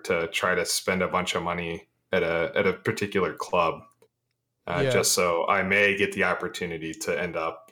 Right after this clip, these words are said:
Speaker 1: in an academy or, you know, a shot at playing overseas, which again, I would have never even come close to, to doing that.
Speaker 2: Yeah,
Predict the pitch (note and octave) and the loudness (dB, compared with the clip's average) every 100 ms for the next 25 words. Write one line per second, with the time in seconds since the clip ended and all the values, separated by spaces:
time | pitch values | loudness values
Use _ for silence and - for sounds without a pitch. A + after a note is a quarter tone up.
0 | - F#2 F2+ F2 F2 E2 E2 E2 D#2+ D2+ | -6 -2 -2 -2 0 0 0 -4 -6 -2
1 | E2 D#2+ D#2 - _ _ _ _ F2+ D#2+ | 0 2 0 -2 _ _ _ _ -4 -4
2 | - - _ _ _ _ _ _ _ - | -4 -10 _ _ _ _ _ _ _ -2
3 | - - F2 E2+ E2 D2+ - - F2+ E2+ | 2 2 4 4 2 -2 -2 0 2 2
4 | D#2 D#2 - E2+ D#2+ G2 F2 F#2+ F2+ D2+ | 0 -2 -4 -4 -2 -2 -2 0 0 0
5 | - F#2+ G2 F#2 E2+ F2+ D#2+ E2 E2+ - | 0 4 4 4 2 0 0 -2 -6 -6
6 | - F2 - F2 E2+ - - E2+ E2 - | -4 -4 -2 0 0 0 -2 -2 -2 -4
7 | - _ _ _ _ _ - - D#2 - | -12 _ _ _ _ _ -10 -4 -4 -4
8 | - G1+ B2+ - _ _ _ _ C#3 B2 | -6 -6 -8 -14 _ _ _ _ -2 -2
9 | C3+ | -4